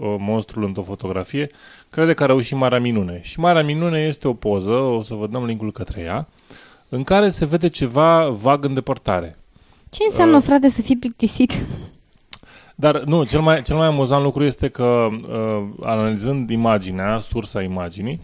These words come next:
Speaker 1: se vede că omul care și-a dedicat viața căutării monstrului lui din Loch Ness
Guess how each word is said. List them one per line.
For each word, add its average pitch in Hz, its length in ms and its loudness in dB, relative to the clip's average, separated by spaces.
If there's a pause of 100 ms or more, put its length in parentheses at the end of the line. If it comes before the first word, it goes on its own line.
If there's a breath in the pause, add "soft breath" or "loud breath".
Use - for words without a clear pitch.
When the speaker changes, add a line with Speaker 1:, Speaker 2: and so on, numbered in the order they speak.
(300 soft breath)
Speaker 1:
se - 200 -6
vede 165 280 0
că 147 200 -2
omul 131 460 4
care 123 440 2
și-a 127 160 -2
dedicat 113 460 -2
viața 147 440 0
căutării 127 800 0
monstrului 120 600 2
lui 101 140 0
din 104 260 0
Loch 101 200 0
Ness 147 260 -6